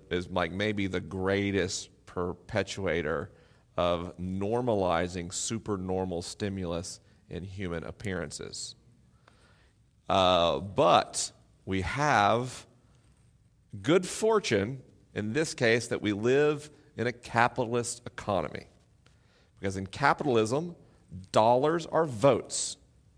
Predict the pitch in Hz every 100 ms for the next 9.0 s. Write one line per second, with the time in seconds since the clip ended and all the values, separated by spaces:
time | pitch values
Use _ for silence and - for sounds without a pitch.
0 | _ _ _ _ - _ _ - _ 98
1 | 92 - 143 160 117 110 107 104 117 151
2 | - 170 143 - 196 190 71 50 - _
3 | _ _ _ _ _ _ _ _ - 113
4 | 139 - 123 135 107 92 80 73 - 80
5 | 64 64 - - _ _ _ _ 101 98
6 | 92 - 135 156 135 101 92 120 123 -
7 | - - - _ _ _ _ _ _ -
8 | 110 98 113 123 131 110 117 123 120